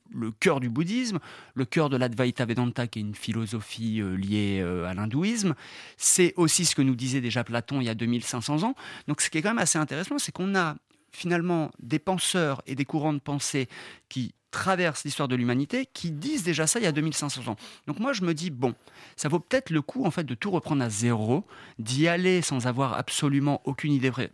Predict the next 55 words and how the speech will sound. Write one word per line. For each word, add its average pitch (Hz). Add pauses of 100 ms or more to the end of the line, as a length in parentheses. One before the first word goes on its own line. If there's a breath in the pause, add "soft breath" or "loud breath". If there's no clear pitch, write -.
préconçue 127
sur 123
quoi 110
que -
ce 117
soit. 208 (380 loud breath)
Et 123
je 135
me 151
dis, 214
en 220
la 147
personne 139
de 135
Stom 123
Campbell, 147 (580 loud breath)
il -
y 147
a -
un 143
truc 190
à 151
tirer. 98
Et 156
donc, 208
je -
commence 170
à 135
le 117
solliciter 131
beaucoup. 123 (320 loud breath)
Mais 113
ce -
qui -
est 127
intéressant, 135
c'est -
que -
c'est 143
pas, 156
c'est 143
jamais 143
lui 147
qui -
me 127
sollicite. 139
Il -
y 127
a -
pas 151
une 135
forme 127
de 117
manipulation 123
de, 117